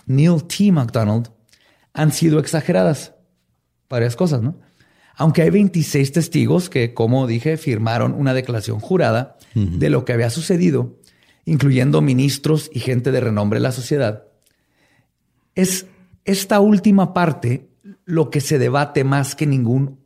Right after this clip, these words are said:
Speaker 1: otro de los fenómenos ocurridos entre mil ochocientos veintinueve y mil ochocientos treinta y uno. O sea, lo demás es que es, sí, hay, hay demasiadas personas que vieron las piedras,
Speaker 2: Ujú.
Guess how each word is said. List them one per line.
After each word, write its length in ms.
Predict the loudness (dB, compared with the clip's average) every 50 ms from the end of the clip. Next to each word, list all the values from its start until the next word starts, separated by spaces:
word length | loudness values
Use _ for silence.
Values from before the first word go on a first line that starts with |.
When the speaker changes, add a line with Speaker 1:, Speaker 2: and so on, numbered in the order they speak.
| _ _
Speaker 1:
otro 300 | -8 -6 -6 -4 -2 -2 0
de 60 | 0
los 160 | -2 -2 -4
fenómenos 480 | -4 -4 -2 -2 -2 -2 -2 -4 -6 -6
ocurridos 680 | -12 -12 -8 -8 -6 -4 -4 -4 -6 -6 -10 -12 -16 _ _ _ _ _ _ _ _ _
entre 300 | -4 -2 -2 0 0 0
mil 200 | 0 2 2 2
ochocientos 540 | 0 0 -2 -4 -2 -2 0 0 -2 -2 0
veintinueve 600 | 0 0 0 0 0 0 0 0 -2 -4 -4 -6 -6
y 120 | -4 -2
mil 240 | 0 0 -2 -4 -6 -4
ochocientos 500 | -6 -6 -6 -6 -10 -10 -10 -12 -12 -12
treinta 260 | -8 -8 -6 -6 -4 -4
y 100 | -2 -2
uno. 200 | 0 -2 -2 -4
O 720 | -8 _ _ _ _ _ _ _ _ _ _ _ _ _ _ _
sea, 140 | -4 0
lo 100 | 2 2
demás 280 | 2 2 2 0 0 0
es 80 | 0 2
que 120 | 2 0
es, 380 | 0 0 -4 -10 -12 -12 -14 -14 -14 -16 _ -18
sí, 360 | -10 -4 -2 -2 0 0 -2
hay, 160 | -2 -4 -2
hay 100 | -2 0
demasiadas 720 | 0 0 0 -2 -2 -4 -6 -4 -2 0 0 0 0 0
personas 400 | -2 -4 -4 -4 -4 -4 -4 -4
que 80 | -4 -4
vieron 180 | -2 -2 0 -2
las 160 | -2 -4 -4
piedras, 480 | -2 0 0 0 0 0 -2 -6 -8 -4 -2
Speaker 2:
Ujú. 280 | 0 0 0 0 -2